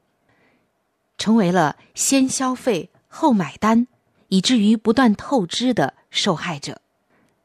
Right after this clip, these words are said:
今天，上帝要将我们从这些糟糕的状况中拔出来，他要救拔我们，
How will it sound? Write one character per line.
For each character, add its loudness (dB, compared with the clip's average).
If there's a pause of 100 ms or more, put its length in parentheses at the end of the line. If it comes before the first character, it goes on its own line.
(640)
今 4
天， 0 (640)
上 0
帝 2
要 4
将 0
我 4
们 0 (240)
从 0
这 2
些 4
糟 0
糕 0
的 0
状 2
况 -2
中 4 (100)
拔 -4
出 -12
来， -14 (800)
他 0
要 2
救 2
拔 -6
我 -12
们， -18